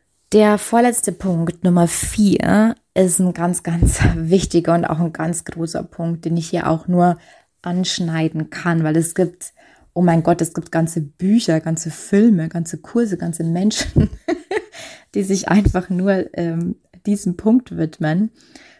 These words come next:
Und zwar geht es, hab ich den Punkt genannt, Mangeldenken versus Fülledenken.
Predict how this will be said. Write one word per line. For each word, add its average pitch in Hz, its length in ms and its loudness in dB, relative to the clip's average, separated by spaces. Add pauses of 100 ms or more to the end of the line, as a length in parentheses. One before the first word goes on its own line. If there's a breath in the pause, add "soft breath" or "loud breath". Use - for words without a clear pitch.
(160 loud breath)
Und 175 160 -2
zwar 180 380 2
geht 180 280 0
es, 170 380 -2
hab 160 220 -8
ich - 260 -4
den 175 180 0
Punkt 196 260 0
genannt, 165 400 -2
Mangeldenken 180 960 0 (180)
versus 160 760 -2 (100)
Fülledenken. 165 1040 -2